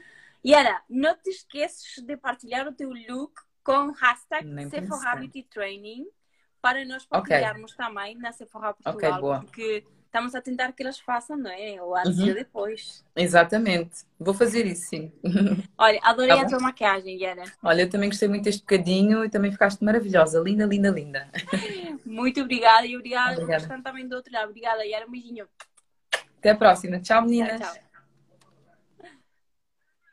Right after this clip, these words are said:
Speaker 1: Muito bem, isto sim que foi mesmo correr. Fizemos aqui uma maquiagem linda.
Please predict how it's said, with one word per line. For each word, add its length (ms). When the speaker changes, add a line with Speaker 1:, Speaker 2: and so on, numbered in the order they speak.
Speaker 1:
Muito 360
bem, 340
isto 200
sim 240
que 120
foi 300
mesmo 480
correr. 520
Fizemos 300
aqui 320
uma 120
maquiagem 560
linda. 640